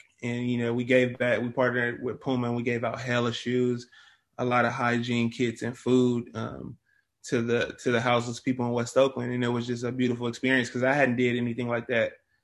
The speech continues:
since college, you know what I'm saying? Like, actually being in the field like that and just to see it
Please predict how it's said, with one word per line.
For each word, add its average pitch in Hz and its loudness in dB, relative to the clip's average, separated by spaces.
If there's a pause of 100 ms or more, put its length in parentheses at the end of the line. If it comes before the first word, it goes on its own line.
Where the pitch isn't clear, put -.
since 117 -6
college, 113 -4
you 127 -4
know 123 -2
what 123 -4
I'm 123 -6
saying? 120 -2
Like, 120 -6
actually 117 -4
being 117 0
in 117 0
the 117 -4
field 123 4
like 113 0
that 120 2
and 123 -4
just 123 -6
to 120 -4
see 127 4
it - -8